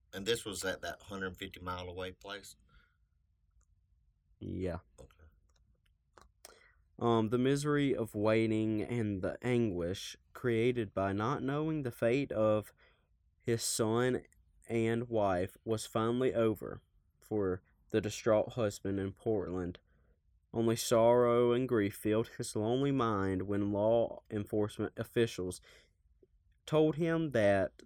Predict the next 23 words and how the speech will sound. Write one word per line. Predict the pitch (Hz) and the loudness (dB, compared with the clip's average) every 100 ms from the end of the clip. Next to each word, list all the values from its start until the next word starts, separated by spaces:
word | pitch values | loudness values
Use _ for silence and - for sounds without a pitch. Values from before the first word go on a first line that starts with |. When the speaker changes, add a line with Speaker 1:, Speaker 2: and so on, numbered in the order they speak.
| - | -6
Speaker 2:
the | |
victims | 107 110 - - 87 95 - - - _ _ _ | 0 2 2 -2 -2 -4 -6 -12 -16 _ _ _
found | - 101 104 107 | -4 0 0 -2
shot | - 117 110 | -2 0 2
to | 123 | -2
death | 117 113 101 - - | 0 2 2 0 -2
at | 101 101 _ _ _ - | 0 -2 _ _ _ -4
Lava | 104 107 113 | 2 2 2
Boot, | 107 110 98 117 - _ _ _ _ _ | 0 0 0 -6 -16 _ _ _ _ _
gosh, | - - - - _ - - | -20 -20 -20 -20 _ -20 -18
Speaker 1:
Lava | 80 82 101 101 87 | -10 -8 -6 -6 -6
Butt, | 92 95 113 _ _ _ - | -4 -2 -4 _ _ _ -2
Speaker 2:
were | 101 117 123 127 127 _ _ _ _ _ - | 4 6 6 4 0 _ _ _ _ _ 0
Mary | 107 120 139 131 110 | 4 6 6 4 2
Ann | 95 92 98 - _ _ _ - | 2 0 -4 -10 _ _ _ -12
and | 98 98 | -6 -2
Ryan | 98 98 101 104 104 | 0 0 0 -2 -4
Lee | 101 98 | -2 -2
Allen. | 90 80 82 - _ _ _ _ _ _ _ _ _ _ _ _ _ - | -4 -8 -12 -14 _ _ _ _ _ _ _ _ _ _ _ _ _ -8
In | 107 | -4
search | - 156 160 170 | 2 4 4 2
of | 165 | -4
clues, | - 120 113 113 113 | 2 4 4 2 0